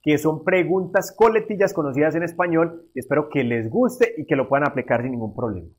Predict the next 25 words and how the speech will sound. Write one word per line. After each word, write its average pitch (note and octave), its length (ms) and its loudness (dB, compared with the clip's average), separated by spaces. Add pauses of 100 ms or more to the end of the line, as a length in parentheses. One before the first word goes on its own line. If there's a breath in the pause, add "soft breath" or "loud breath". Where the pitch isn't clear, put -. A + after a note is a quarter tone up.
(480)
Bueno, C3+ 300 6 (420)
prácticamente A3 720 4
estas A3+ 340 0
tag G#3+ 240 2
questions F#3 420 4
las E3 120 4
vamos E3+ 180 2
a F#3 40 2
utilizar D3+ 580 0
para E3 320 2
pedir C#3+ 420 2
opinión, F#3 680 2
verificación, D#3 880 0
aprobación A#3+ 680 4
o F3+ 140 4
reafirmar C#3 920 0
algo. B2 380 2 (240)
Se C#3 60 -6
utilizan C#3 360 -2
siempre E3+ 300 0
al D3+ 80 0
final B2 260 -2
de B2 60 -2
una D3 140 0
oración. C3 580 2